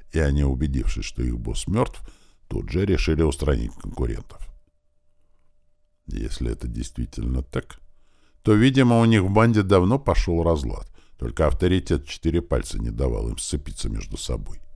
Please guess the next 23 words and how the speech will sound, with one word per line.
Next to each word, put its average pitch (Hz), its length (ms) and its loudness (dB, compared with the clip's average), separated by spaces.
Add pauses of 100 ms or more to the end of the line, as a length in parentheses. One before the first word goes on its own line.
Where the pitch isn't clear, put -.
(1200)
А 69 160 0
тут 123 220 2
они, 113 220 6
видимо, 104 340 6
убедились, 98 500 4
что 87 200 0
тот 80 280 0
мёртв, 67 560 -2 (400)
и - 60 -8
самые 92 420 4
наглые 87 440 4
и 76 40 0
хитрые 85 420 2
отмороженные, 85 840 2 (340)
собрав 73 420 0
своих 82 280 4
верных 78 380 4
людей, 92 280 2
поехали 107 500 4
убивать 98 460 6
своих 95 280 2
вчерашних 87 500 0
компаньонов, 85 640 0